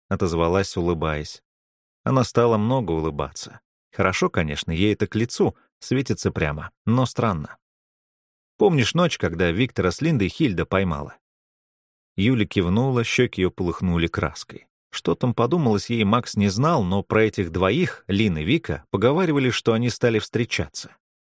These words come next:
Впрочем, парень в отношения их не вникал, своих забот хватало. Грен Лусар нагружал сильно, и Макса всё меньше интересовали немаги.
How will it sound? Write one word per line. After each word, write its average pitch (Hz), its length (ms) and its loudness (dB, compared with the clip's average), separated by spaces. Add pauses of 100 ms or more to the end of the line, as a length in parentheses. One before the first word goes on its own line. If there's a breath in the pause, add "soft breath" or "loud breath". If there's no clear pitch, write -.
(120)
Впрочем, 127 480 2
парень 127 380 2
в 90 80 2
отношения 139 540 0
их - 120 -8
не 139 100 2
вникал, 123 560 0
своих 127 400 2
забот 82 340 -2
хватало. 80 560 -4 (240)
Грен 123 280 4
Лусар 120 440 2
нагружал 101 520 2
сильно, 87 640 -4
и 107 100 2
Макса 156 360 2
всё 123 200 0
меньше 131 360 2
интересовали 104 800 2
немаги. 95 680 -2